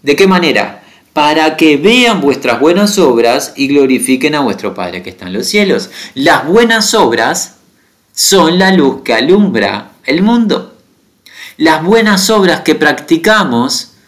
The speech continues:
las obras de justicia y santidad, son el medio de irradiar luz al mundo,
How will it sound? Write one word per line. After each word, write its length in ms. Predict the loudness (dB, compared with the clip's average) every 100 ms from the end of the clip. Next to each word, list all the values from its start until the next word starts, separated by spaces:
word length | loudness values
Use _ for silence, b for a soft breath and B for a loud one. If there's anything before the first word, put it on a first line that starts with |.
| b _
las 240 | -4 0
obras 240 | 2 2 0
de 100 | -2
justicia 540 | -2 -4 -2 0 0
y 60 | 0
santidad, 680 | -2 -4 -2 0 0 0 -4 B B
son 480 | -4 0 2 2
el 140 | 0 0
medio 680 | 0 0 2 2 0 0 -4
de 560 | -8 0 0 2 -2 -8 B B -2
irradiar 800 | 0 2 0 0 0 -2 -4 -8
luz 400 | -6 -6 -6 -10
al 200 | -6 -2
mundo, 500 | 2 4 4 2 0